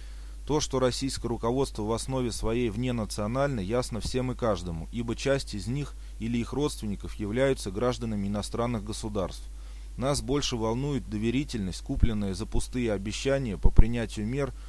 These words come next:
по вооружению российской армии, где очень красочно указываются планируемые к производству стратегические вооружения, не имеющие никакого отношения к защите наших территорий и граждан от современных угроз уничтожения.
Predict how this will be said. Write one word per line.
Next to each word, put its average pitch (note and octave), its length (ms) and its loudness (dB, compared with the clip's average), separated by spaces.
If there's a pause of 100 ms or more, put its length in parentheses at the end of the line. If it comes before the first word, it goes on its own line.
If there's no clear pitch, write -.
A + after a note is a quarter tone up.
(140)
по G#2 80 -2
вооружению A2+ 720 2
российской G#2 680 -2
армии, C3 360 2
где F2+ 220 -2
очень A2 300 -2
красочно A2+ 640 -2 (380)
указываются A2 800 0
планируемые G#2+ 720 0
к - 40 -10
производству G#2 760 0 (260)
стратегические A#2+ 920 -4
вооружения, A2 720 0
не A2+ 260 -4
имеющие B2 520 -2
никакого G#2+ 580 0
отношения G#2+ 640 -2 (320)
к - 40 -6
защите A2 480 -2
наших A2 380 -4
территорий G#2 640 -2 (220)
и F#2 80 -6
граждан A2 520 0
от G2+ 120 -8
современных A#2 640 -4
угроз G#2+ 340 -6
уничтожения. G2 800 -4